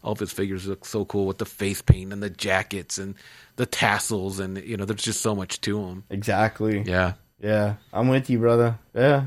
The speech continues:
Speaker 2: So, guys, that is, uh, that's all we got for you on the toy collecting end. So
Speaker 1: Yeah.
Speaker 2: we are, um,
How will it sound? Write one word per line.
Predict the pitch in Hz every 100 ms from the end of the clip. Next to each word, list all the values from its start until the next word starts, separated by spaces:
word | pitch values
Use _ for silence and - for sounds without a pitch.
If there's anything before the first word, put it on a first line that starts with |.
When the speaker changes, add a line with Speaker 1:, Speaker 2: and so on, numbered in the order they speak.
| 127
Speaker 2:
So, | - - 101 104 - - _ _ _ _ _ _ _ _ _ _
guys, | 131 175 190 131 117 - - - - - _ _ _ _ - -
that | 104 139
is, | 156 139 120
uh, | 127 117 110 101 95 92 101 - _ _ _ _ _
that's | - -
all | 190
we | 190
got | 165 208
for | 127
you | 117 117
on | 110
the | 101
toy | - 175
collecting | 131 104 98 104 98
end. | 110 135 143
So | - 110 104 98 98 _ _ _ _ _ _ _
Speaker 1:
Yeah. | 117 160 151
Speaker 2:
we |
are, | 151 143 135
um, | 123 117 104 98 107